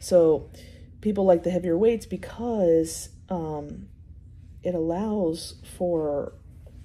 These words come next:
a really awesome spin. Now, for the longest time, I really didn't like heavy stuff, but I'm starting, it's starting to grow on me.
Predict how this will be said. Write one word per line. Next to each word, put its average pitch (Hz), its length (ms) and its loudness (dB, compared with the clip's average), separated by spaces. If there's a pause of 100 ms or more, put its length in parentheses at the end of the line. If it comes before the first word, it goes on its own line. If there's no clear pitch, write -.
(200)
a 165 100 -16
really 202 300 -2
awesome 151 460 -8
spin. 143 600 -8 (760)
Now, 170 100 -12
for 156 220 -4
the 156 80 0
longest 180 400 2
time, 151 180 -10
I 143 40 -6
really 156 220 2
didn't 151 220 -2
like 139 220 -4
heavy 131 300 -4
stuff, 123 500 -4
but 117 180 -4
I'm 165 120 -10
starting, - 440 -6
it's - 100 -14
starting - 220 -6
to 175 60 -2
grow 156 280 -2
on - 160 -8
me. - 200 -10